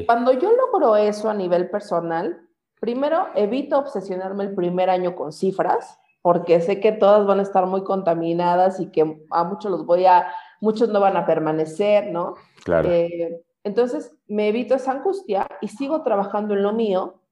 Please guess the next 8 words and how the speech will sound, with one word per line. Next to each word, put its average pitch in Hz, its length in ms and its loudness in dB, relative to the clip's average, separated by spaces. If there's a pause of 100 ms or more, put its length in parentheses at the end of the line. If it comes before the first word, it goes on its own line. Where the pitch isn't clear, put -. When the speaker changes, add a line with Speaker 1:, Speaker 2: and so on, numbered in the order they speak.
Speaker 1:
y 202 100 -4
sigo 240 340 0
asegurando 208 680 2
mi 269 220 0
propio 214 460 -2
crecimiento, 175 680 -2 (500)
¿no? 185 160 -6
Speaker 2:
Total. 85 440 -2